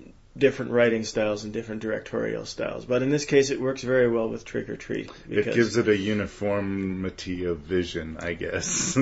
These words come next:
Speaker 2: <laughs>
Speaker 1: Plus, it lets the director do certain things that weren't possible in the other movies,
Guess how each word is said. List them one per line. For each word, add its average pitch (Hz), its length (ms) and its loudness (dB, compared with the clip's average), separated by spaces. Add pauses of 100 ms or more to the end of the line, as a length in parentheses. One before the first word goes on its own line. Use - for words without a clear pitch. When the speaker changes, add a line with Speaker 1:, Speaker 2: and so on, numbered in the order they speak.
(160)
Speaker 2:
<laughs> - 80 -10 (160)
Speaker 1:
Plus, 135 400 8
it 117 320 -4
lets 143 720 2
the 123 220 2
director 117 540 4
do 113 600 -2
certain 117 400 2
things 113 460 2
that 113 180 -2
weren't 117 260 -2
possible 113 560 0
in 110 80 -4
the 110 120 -4
other 110 260 0
movies, 107 480 -6